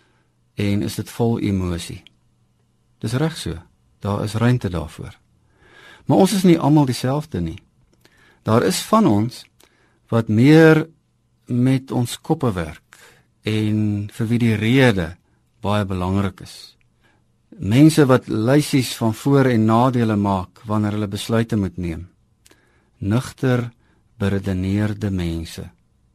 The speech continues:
Mense wat, eh, op 'n manier sal sê, "Bid jy nou maar, vrou, maar ek maak nog die somme."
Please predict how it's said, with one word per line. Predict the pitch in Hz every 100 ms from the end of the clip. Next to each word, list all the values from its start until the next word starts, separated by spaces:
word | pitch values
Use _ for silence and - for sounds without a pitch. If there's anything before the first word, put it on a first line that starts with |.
| _ _ _ _ -
Mense | 104 117 131
wat, | 117 117 117 -
eh, | 113 110
op | 110 113
'n | 107
manier | 107 113
sal | 113 104
sê, | - 110
"Bid | 92 92 165 107
jy | 101 110
nou | 113
maar, | 98 87
vrou, | - 98 107 123 _ _ _ _
maar | 95 -
ek | 113 -
maak | 98 92
nog | 92
die | 92
somme." | - 82 78 80